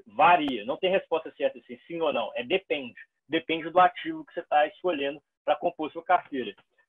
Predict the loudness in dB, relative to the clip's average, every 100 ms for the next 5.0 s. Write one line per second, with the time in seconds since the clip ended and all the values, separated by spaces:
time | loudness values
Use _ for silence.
0 | _ 2 2 2 -2 -2 0 -2 -2 -4
1 | -2 2 2 4 -2 -2 0 2 2 0
2 | -4 _ _ -2 0 0 -4 0 0 0
3 | 0 0 0 -8 -6 -2 -2 0 -4 -6
4 | -12 -12 -8 -8 -8 -8 -6 0 0 0